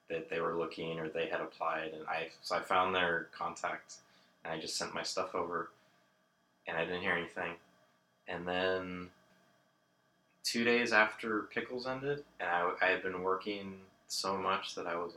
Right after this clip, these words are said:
I was sick, and I was relieved to have some time to, like, recover. Got a call from them, and they're like, "Oh, we wanna send you a test. We need somebody. Oh, and by the way, it's Fourth of July weekend, and we're hoping we can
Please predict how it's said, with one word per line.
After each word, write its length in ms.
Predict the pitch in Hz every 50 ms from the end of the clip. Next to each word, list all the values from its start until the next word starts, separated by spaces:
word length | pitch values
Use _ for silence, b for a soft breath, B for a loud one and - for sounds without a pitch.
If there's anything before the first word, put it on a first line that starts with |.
| - -
I 60 | 87 85
was 160 | 82 78 -
sick, 360 | - - - 80 - - - -
and 80 | 82 82
I 100 | 85 82 82
was 160 | 85 82 85
relieved 420 | 82 82 85 85 87 92 90 -
to 80 | - 87
have 220 | - 85 82 -
some 180 | - - 90 87
time 340 | - 92 90 92 95 95 92
to, 60 | 92
like, 320 | 90 90 92 92 - - -
recover. 520 | 117 107 - - 110 107 107 127 135 131
Got 160 | - 113 113 107
a 60 | 107
call 260 | - - 120 131 135
from 160 | - 127 113
them, 360 | 107 98 98 95 95 95 95
and 120 | 92 92 92
they're 160 | 92 92 92
like, 200 | 92 90 90 - - - - _ _ _ _ _ -
"Oh, 140 | 113 117 110
we 80 | 107
wanna 200 | 107 107 104 104
send 280 | - - 110 104 98 92
you 80 | 87
a 20 | 80
test. 460 | 80 - - 90 85 - - - -
We 100 | 90 90
need 180 | 90 90 85 82
somebody. 400 | - 85 82 82 78 78 78 76 - _ - _ _ _ _ _ -
Oh, 140 | 101 101 98
and 100 | 92 90
by 160 | 90 92 92
the 140 | 90 90 90
way, 320 | 90 90 90 87 87 82
it's 240 | 80 - - - -
Fourth 240 | - 101 92 92 -
of 80 | -
July 260 | - 90 87 87 87
weekend, 500 | 90 90 90 87 - 95 87 87 87 90
and 120 | 87 90 90
we're 100 | 85 82
hoping 260 | 104 101 - - 95
we 120 | 90 87
can 140 | - 85 85